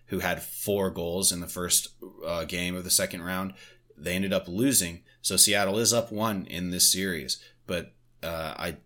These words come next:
I still think the Stars have it in 'em, uh, to, to get it going. Um, so Seattle leads that series, and even though I picked Toronto,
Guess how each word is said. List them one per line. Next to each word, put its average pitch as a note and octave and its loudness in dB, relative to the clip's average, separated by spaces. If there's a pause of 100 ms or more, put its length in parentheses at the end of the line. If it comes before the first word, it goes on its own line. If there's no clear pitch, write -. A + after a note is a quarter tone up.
(200)
I F2 -2
still F#2+ 4
think F2+ -6
the F2+ -10
Stars D#2+ 0
have D#2 -4
it D2+ -10
in D2+ -8
'em, D2 -12
uh, D2 -10 (120)
to, D2+ -4 (300)
to F2+ -2
get D#2 -6
it C2+ -8
going. C#2 -8 (480)
Um, F2 -4 (1500)
so G2 4
Seattle A2+ 6
leads G2+ 2
that G2 4
series, G2 2 (280)
and F#2+ 0 (800)
even A#2 4
though A2+ 6
I A2 6
picked G#2+ 0
Toronto, G2+ -2